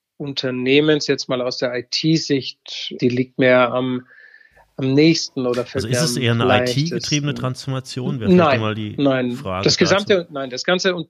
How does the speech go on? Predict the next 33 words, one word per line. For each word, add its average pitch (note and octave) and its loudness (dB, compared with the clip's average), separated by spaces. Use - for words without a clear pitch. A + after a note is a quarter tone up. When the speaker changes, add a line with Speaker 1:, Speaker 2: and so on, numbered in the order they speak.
Speaker 1:
nein, D3+ -4
das C#3 -6
ganze E3 -4
Unternehmen D3+ 2
macht C#3+ -2
sich C#3 -4
fit - -6
für D3 0
das - -2
dritte D#3 0
Jahrhundert. E3 0
Wir C#3 0
sind C#3 -6
ja C3 2
jetzt - -8
fast - -12
zweihundert C3 -2
Jahre A#2+ 0
alt F#3+ 2
und C#3+ -2
wir C#3 0
machen C#3 -4
uns C3 -4
fit - 0
für D3+ 2
das C#3 -2
Thema D3 0
nächste C#3 -4
Generation C#3+ 0
und D3+ -10
fürs C3+ -10
dritte - -4
Jahrhundert. D#3+ 2